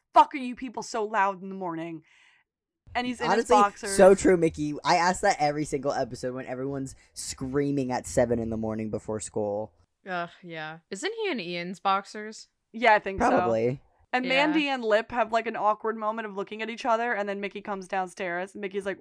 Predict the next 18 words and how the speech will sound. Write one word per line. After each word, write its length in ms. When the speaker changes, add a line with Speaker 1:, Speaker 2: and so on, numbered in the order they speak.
Speaker 1:
"What?" 420
She 160
says, 280
"Svetlana 380
water, 300
Svetlana's 560
water 240
broke. 240
Let's 160
go." 320
He's 120
like, 200
"Go 300
where?" 500
She's 140
like, 120
"The 220
hospital 720